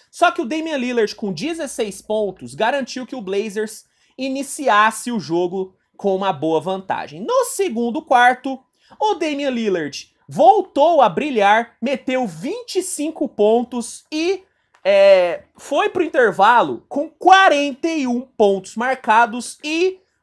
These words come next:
com uma vantagem de quinze pontos para Portland. Exatamente, o, o Lillard terminou o primeiro tempo com quarenta e um pontos marcados. Você não tá ouvindo errado, não.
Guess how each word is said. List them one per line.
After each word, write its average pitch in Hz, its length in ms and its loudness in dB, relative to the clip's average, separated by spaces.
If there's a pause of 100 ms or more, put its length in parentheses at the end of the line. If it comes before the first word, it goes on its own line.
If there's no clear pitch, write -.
(100)
com 370 480 2
uma 254 300 -2
vantagem 233 720 2
de 220 140 -10
quinze 285 480 -12
pontos 196 640 -8
para 151 400 -2
Portland. 123 640 -4
Exatamente, 180 640 -8
o, 123 220 -18
o 131 320 -12
Lillard 185 500 -8 (240)
terminou 196 300 -4
o - 20 -16
primeiro 202 240 -8
tempo 180 280 -12
com 190 100 -12
quarenta 170 400 -4
e 170 60 -10
um 170 80 -12
pontos 156 320 -14
marcados. 147 560 -10
Você 147 80 -16
não 147 100 -16
tá 135 160 -6
ouvindo 147 260 -8
errado, 139 320 -8
não. - 180 -14